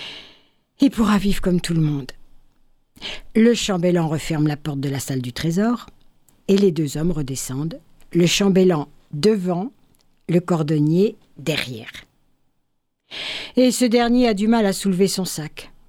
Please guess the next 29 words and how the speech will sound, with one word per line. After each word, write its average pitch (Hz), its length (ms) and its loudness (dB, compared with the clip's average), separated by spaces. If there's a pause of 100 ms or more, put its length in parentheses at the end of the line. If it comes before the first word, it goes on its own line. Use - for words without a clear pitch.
(100)
Il 220 180 6
le 208 140 4
traîne 180 480 -4
derrière 175 400 -2
lui. - 300 -12 (840)
Et 185 120 4
il 190 100 2
pense 202 240 2
déjà 202 340 2
à 185 60 -2
toutes - 260 -6
les 190 80 4
choses 202 300 -2
qu'il 170 160 -6
va 170 120 0
offrir 170 340 -2
à 156 60 -2
ses 147 300 -4
enfants. - 320 -10 (1800)
Quand 160 300 -4
il 147 140 0
s'en 202 260 0
mêle 156 440 2
les 151 100 0
pieds 156 560 -4 (1160)
et 156 100 2
tombe, 127 580 -2 (1500)
il 185 260 2
dégringole 214 920 2